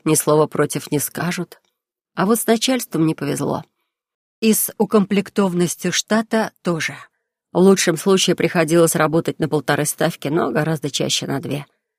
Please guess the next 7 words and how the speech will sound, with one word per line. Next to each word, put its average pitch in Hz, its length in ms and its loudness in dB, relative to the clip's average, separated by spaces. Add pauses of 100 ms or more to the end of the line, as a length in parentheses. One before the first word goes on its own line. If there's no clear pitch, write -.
(280)
Гора 151 260 -2
отчётов, - 720 -6
вечно 160 320 2
недовольный 147 560 2
заведующий, 170 800 -2 (540)
частенько 190 580 2
прикладывающийся 160 1040 0